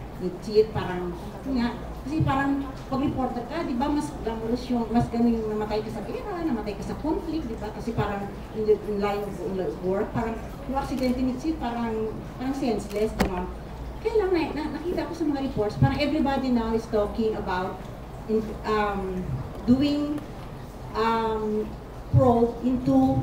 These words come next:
yung road management, yung lack of discipline, parang ganun. Si Rex, Reisa Robles was talking to me that she was, South China Morning Post agreed to, for her to run, to, to do a story on yung,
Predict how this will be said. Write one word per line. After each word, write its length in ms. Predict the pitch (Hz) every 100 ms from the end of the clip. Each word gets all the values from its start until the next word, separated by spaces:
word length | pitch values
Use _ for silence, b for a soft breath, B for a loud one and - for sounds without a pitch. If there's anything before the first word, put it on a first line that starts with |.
| - - - - - - -
yung 840 | 269 285 285 269 262 254 247 247 247 - - 220
road 220 | 240 254
management, 600 | 247 262 285 - 262 262 233
yung 160 | 226
lack 180 | 214 214 214
of 100 | -
discipline, 800 | 226 339 - 285 285 277 277 -
parang 240 | 220 214
ganun. 220 | 220 226
Si 100 | 240
Rex, 160 | 240 240
Reisa 320 | 247 247 247
Robles 320 | 233 214 233
was 140 | 226 233
talking 220 | 220 214
to 80 | 226
me 100 | 226
that 140 | 214
she 80 | 226
was, 160 | 220 - B -
South 240 | - 240 247
China 240 | 233 226
Morning 300 | 220 220 226
Post 260 | 226 233 196
agreed 400 | 190 202 220 220
to, 380 | 214 202 196 196 - - - - -
for 160 | 240 226
her 160 | 233
to 100 | 233
run, 220 | 214 202 202 -
to, 260 | 214 214 208
to 60 | 220
do 160 | 220 233
a 60 |
story 420 | 233 254 220 220 226
on 400 | 220 208 208 196 - - - - -
yung, 680 | 233 226 226 226 220 220 214